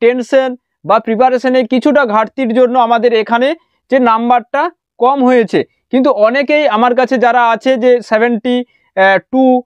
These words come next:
ফোর, সিক্স, সেভেন, এইট পর্যন্ত বা নাইন পর্যন্ত নাম্বার পেয়েছে। ওকে, তো আমি তোমাদের সঙ্গে দেখো এই নিয়ে আলোচনা করব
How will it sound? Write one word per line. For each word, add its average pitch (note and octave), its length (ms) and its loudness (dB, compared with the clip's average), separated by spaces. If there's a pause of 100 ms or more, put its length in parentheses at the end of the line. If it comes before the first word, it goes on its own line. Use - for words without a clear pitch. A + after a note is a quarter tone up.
(200)
ফোর, B3 240 4 (200)
সিক্স, B3 260 0 (120)
সেভেন, A#3 240 2 (220)
এইট C4+ 140 -4 (140)
পর্যন্ত A#3+ 340 0 (120)
বা A#3 80 2 (120)
নাইন B3 200 0 (100)
পর্যন্ত A#3+ 340 0 (160)
নাম্বার A3 260 0 (100)
পেয়েছে। A3+ 360 0 (380)
ওকে, A3+ 180 0 (400)
তো - 40 -2 (100)
আমি C4+ 180 -4
তোমাদের C#4+ 260 0 (100)
সঙ্গে C#4 200 0 (100)
দেখো C#4 160 -2 (220)
এই C4 60 2 (100)
নিয়ে C4+ 200 2
আলোচনা B3 420 0
করব A#3+ 160 0